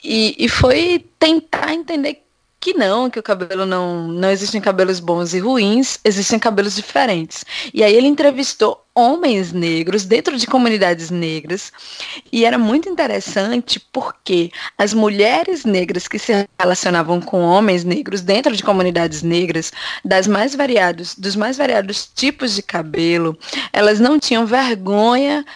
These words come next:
nem nenhum problema de estar com, com homens negros,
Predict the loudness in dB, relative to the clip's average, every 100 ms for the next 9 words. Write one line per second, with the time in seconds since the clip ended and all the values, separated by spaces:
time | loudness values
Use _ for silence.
0 | -20 -6 0 2 2 2 0 0 -2 0
1 | 2 4 4 4 2 2 0 2 2 2
2 | 2 0 0 -2 -6 -12 -14 -20 -14 -6
3 | -4 -2 -2 -2 -2 0 -2 -2 -4 -2
4 | -2 -2 -4 -4 -6 -10 -14 -20 -20 _
5 | _ _ _ 0 2 4 2 0 -4 _
6 | _ 6 6 6 2 -2 -6 -12 -14 -16
7 | _ _ _ 0 2 2 0 -4 -8 -12